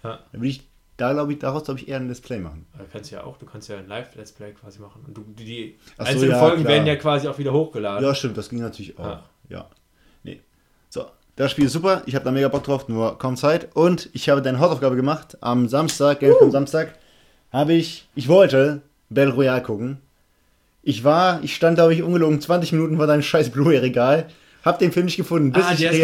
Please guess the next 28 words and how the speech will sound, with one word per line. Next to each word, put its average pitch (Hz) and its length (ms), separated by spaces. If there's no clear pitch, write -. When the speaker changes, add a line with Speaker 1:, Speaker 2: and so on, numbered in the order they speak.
Speaker 2:
realisiert 185 240
Speaker 1:
unten 123 140
Speaker 2:
habe, 127 160
Speaker 1:
rechts 143 180
bei 147 120
den 135 80
Speaker 2:
dass 139 120
es 135 120
Speaker 1:
D 139 40
V 135 60
Ds. 143 100
Speaker 2:
eine 139 80
D 135 120
V 120 180
D 170 160
ist. - 420
Speaker 1:
Ja. 110 300
Speaker 2:
Ich - 140
habe 143 140
mich 143 160
geweigert, 143 400
eine 120 140
D 117 100
V 123 120
D 127 140
zu - 80
gucken. 127 320
Speaker 1:
Oh. 127 580